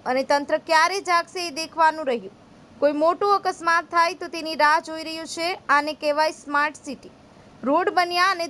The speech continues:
દોઢથી બે મહિનાની અંદર જ રોડની હાલત બી તૂટેલી હાલતમાં દેખાય છે. તો શું કરવું? ગરીબોના ટેક્સ ઉઘરાવવા માટે અને કરોડપતિના ખિસ્સા ભરવા માટે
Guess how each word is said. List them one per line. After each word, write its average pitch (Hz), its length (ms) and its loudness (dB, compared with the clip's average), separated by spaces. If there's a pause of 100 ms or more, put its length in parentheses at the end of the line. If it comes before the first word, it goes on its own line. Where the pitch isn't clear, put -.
દોઢથી 349 460 -4
બે 339 160 -2
મહિનાની 311 480 0
અંદર 302 320 0
જ 302 180 -8
રોડની 285 380 -2
હાલત 285 340 2
બી 311 120 -8
તૂટેલી 294 440 -6
હાલતમાં 277 480 0
દેખાય 254 400 -2
છે. - 100 -12 (540)
તો 302 160 -2
શું 359 240 -2
કરવું? 269 320 0 (300)
ગરીબોના 294 460 2
ટેક્સ 370 380 -8
ઉઘરાવવા 359 460 2
માટે 339 280 0
અને 330 140 -4
કરોડપતિના 311 720 0
ખિસ્સા 294 380 -2
ભરવા 311 280 2
માટે 294 300 -2